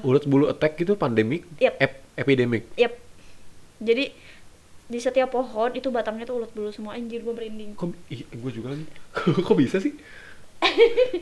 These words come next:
Speaker 1: Dia juga lagi. <laughs> Kok
Speaker 2: Serius,
Speaker 1: bisa?
Speaker 2: serius, serius. Itu serius. Itu serius. Bener-bener yang setiap,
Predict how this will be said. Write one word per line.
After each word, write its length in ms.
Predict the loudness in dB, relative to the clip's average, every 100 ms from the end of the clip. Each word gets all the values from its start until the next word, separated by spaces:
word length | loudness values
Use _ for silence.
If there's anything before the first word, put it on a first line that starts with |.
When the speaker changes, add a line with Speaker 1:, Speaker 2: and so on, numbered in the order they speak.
| -8 0
Speaker 1:
Dia 140 | 4
juga 220 | 4 4 4
lagi. 240 | 6 4 4 2 6 6 8
<laughs> 500 | 4 0 -2 0 0
Kok 40 |
Speaker 2:
Serius, 280 | 2 4 4
Speaker 1:
bisa? 80 | 4
Speaker 2:
serius, 300 | 2 2 2
serius. 260 | 0 -2 -4
Itu 160 | -6
serius. 320 | -4 -2 -2 -2
Itu 200 | -6 -6 -6
serius. 500 | -6 -2 0 0 0
Bener-bener 460 | -2 0 0 0 -2
yang 160 | -4
setiap, 480 | -6 -6 -2 -2